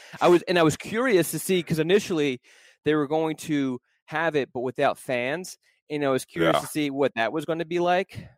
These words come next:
Speaker 1: um, even though I know it would be weird, but I was just, you know, a curiosity thing.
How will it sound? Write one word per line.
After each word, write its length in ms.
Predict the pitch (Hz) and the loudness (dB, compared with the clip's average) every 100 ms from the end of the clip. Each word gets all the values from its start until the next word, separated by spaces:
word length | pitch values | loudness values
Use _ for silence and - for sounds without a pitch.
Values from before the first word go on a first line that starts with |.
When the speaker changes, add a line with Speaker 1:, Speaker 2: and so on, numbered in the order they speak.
| _ _ 127 | _ _ -6
Speaker 1:
um, 200 | 120 113 | -6 -4
even 200 | 135 156 | -4 0
though 100 | 135 | 0
I 40 | |
know 180 | 123 127 | 2 0
it 60 | 123 | 0
would 160 | 127 | -4
be 100 | 120 | -6
weird, 440 | 107 113 117 156 160 | -8 -2 0 0 2
but 100 | 123 | 2
I 40 | |
was 160 | 117 113 | 2 0
just, 300 | 120 - - | -4 -6 -14
you 120 | 143 | -10
know, 260 | 117 98 101 - | -6 -8 -10 -20
a 60 | 127 | -18
curiosity 640 | - 120 113 117 - 139 | -10 -4 -2 -2 -4 -8
thing. 320 | - 151 156 | -4 -4 -6